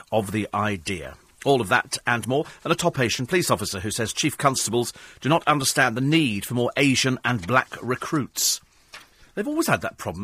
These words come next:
haven't they? That's always been the thing. It's very difficult to get people of ethnicity around our area. We seem to have everybody. We don't seem to have any problem. Perhaps it's the, perhaps it's the police force as a whole which doesn't have police of ethnicity. I'd, I'd quite like more,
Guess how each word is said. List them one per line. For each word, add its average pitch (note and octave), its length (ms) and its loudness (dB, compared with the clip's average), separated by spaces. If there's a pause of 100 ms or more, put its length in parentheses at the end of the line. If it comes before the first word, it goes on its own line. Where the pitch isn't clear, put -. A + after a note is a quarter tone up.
haven't C#3+ 220 -4
they? A2+ 120 -2
That's C#3 220 -4
always E3+ 200 2
been D#3+ 200 0
the D3+ 80 -4
thing. G#2 480 -2 (260)
It's - 80 -20
very F#3 140 2
difficult C#3 540 -2
to A#2 60 -8
get - 480 -6 (140)
people A2+ 300 -2
of A2+ 40 -4
ethnicity B2 640 -2
around A#2+ 260 0
our B2 220 2
area. D2 140 -6
We A2 60 -6
seem C#3+ 180 -4
to D3 80 0
have C#3+ 80 0
everybody. F3 500 -4 (480)
We D3 60 -6
don't B2+ 140 0
seem B2 120 -4
to C3+ 80 0
have C3+ 80 0
any F3+ 140 -2
problem. G#2 220 -4
Perhaps - 200 0
it's A#2+ 160 -4
the, D3 120 0
perhaps - 260 -2
it's - 100 -6
the C3 80 -8
police C#3+ 220 -2
force C3+ 200 -2
as C3 120 -2
a C3 40 0
whole A#2 480 2 (300)
which A2+ 160 -2
doesn't A#2 320 2
have G2 500 -2
police - 360 -2
of F#2 80 -6
ethnicity. G2 760 -6 (500)
I'd, D#3 180 0
I'd D#3 140 -4
quite A#3+ 240 2
like D#3+ 260 2
more, D#3 400 2